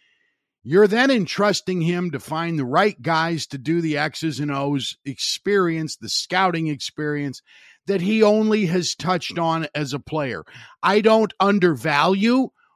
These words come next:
what he gained in fourteen years of N F L experience for a very successful Indianapolis offense as their center and captain.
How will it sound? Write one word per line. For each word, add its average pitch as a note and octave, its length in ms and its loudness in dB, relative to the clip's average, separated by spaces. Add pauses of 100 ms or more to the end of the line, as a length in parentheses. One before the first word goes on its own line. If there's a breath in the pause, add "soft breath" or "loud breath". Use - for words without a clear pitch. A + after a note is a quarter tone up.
what F#3 220 4
he F#3+ 140 0
gained F3 420 0
in D#3 140 2
fourteen F3+ 580 -2
years F3 320 0
of C#3+ 140 -4
N E3 120 -4
F D#3+ 160 -6
L E3+ 200 2
experience F#3 720 -2
for C3+ 200 -4
a B2+ 60 -4
very C#3+ 360 -2
successful D3+ 760 -4
Indianapolis C3 840 -6
offense C#3 600 -6
as A2+ 180 -12
their G2+ 180 -8
center E3 600 -2 (580)
and C3 220 -8
captain. D#3+ 600 -4